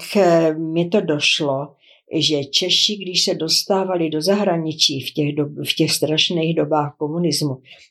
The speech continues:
tak to byli jednotlivci, na nejvýš pár, na nejvýš možná i rodina, ale většinou to bývají jednotlivci, kterým šlo o život, že se museli asimilovat rychle, naučit se jazyk a pokud možná potlačit v sobě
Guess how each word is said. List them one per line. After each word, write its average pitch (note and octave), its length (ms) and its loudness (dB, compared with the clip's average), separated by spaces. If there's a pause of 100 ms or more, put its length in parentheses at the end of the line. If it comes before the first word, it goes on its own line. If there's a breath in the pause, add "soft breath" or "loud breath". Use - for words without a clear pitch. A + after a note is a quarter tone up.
tak C3+ 200 -8
to F3+ 120 4
byli E3 220 2
jednotlivci, D#3 840 -2 (520 loud breath)
na C#3 160 0
nejvýš D3+ 440 2
pár, C#3 440 2 (400)
na C#3+ 100 0
nejvýš D3 500 0 (220)
možná C#3 460 -2
i C#3+ 180 -4
rodina, C#3+ 440 2
ale C#3 240 0 (420 loud breath)
většinou D3+ 600 2
to D#3 140 -2
bývají D3+ 420 0
jednotlivci, C#3+ 680 -2
kterým D#3 440 0
šlo D#3 300 0
o C#3+ 60 -2
život, C3+ 360 -2 (340)
že - 60 4
se F3 180 4
museli D3 720 2 (140)
asimilovat B2 680 -2
rychle, B2+ 400 0
naučit B2 480 -2
se C3 100 0
jazyk C3+ 360 2 (460 loud breath)
a C#3 200 2
pokud D3+ 360 -2
možná D3 360 0
potlačit C3 720 -6
v - 40 0
sobě B2+ 600 0